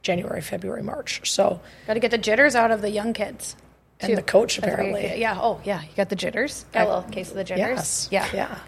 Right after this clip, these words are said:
Speaker 2: Yeah. Well, you're not having a baby this, well, I shouldn't be announcing
Speaker 1: I,
Speaker 2: anything
Speaker 1: I'm
Speaker 2: like
Speaker 1: not
Speaker 2: that.
Speaker 1: having a baby.
Speaker 2: <laughs> During season.
Speaker 1: I'm not.
Speaker 2: So that was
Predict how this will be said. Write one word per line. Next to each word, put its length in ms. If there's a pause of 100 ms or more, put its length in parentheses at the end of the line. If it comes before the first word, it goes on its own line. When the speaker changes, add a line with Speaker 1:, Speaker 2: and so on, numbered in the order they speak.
Speaker 2:
Yeah. 200 (140)
Well, 420 (440)
you're 80
not 80
having 260
a 40
baby 600 (160)
this, 260
well, 360
I 60
shouldn't 360
be 120
announcing 380
Speaker 1:
I, 80
Speaker 2:
anything 180
Speaker 1:
I'm 80
Speaker 2:
like 80
Speaker 1:
not 320
Speaker 2:
that. 160
Speaker 1:
having 160
a 80
baby. 1040
Speaker 2:
<laughs> 40
During 300
season. 600
Speaker 1:
I'm 260
not. 300 (280)
Speaker 2:
So 440 (360)
that 220
was 400